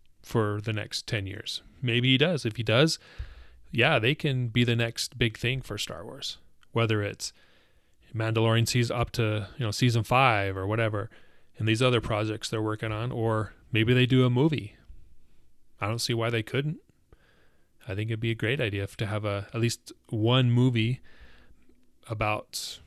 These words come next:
something, you know, that they're in-, involved with. So, uh, but yeah, what,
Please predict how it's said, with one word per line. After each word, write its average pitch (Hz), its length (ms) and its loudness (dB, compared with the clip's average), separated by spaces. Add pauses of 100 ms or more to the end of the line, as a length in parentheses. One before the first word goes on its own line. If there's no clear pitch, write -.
(340)
something, - 500 -6 (420)
you - 100 -8
know, 95 140 -10
that 95 140 -8
they're 104 240 2
in-, 107 120 -2
involved 104 480 -4
with. 101 320 -12 (880)
So, 117 420 2 (1300)
uh, 127 300 0 (560)
but 147 140 2
yeah, 156 360 2 (240)
what, 151 560 0